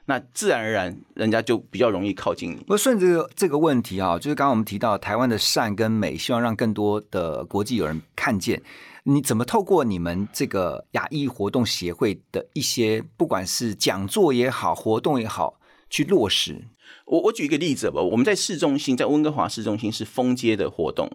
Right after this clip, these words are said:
Speaker 2: 哦。
Speaker 1: OK，那，那我们是就来三天，我们就离开了。可是在市中心有很多人长期在那里，
Speaker 2: 嗯。
Speaker 1: 包括游民。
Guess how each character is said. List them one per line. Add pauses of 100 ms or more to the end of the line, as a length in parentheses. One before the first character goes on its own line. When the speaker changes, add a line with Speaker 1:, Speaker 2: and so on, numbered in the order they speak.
Speaker 2:
哦。
Speaker 1:
OK，
那， (120)
那
我
们
是
就
来
三
天，
我
们
就
离
开
了。 (240)
可
是
在
市
中
心
有
很
多
人
长
期
在
那
里，
Speaker 2:
嗯。
Speaker 1:
包
括
游
民。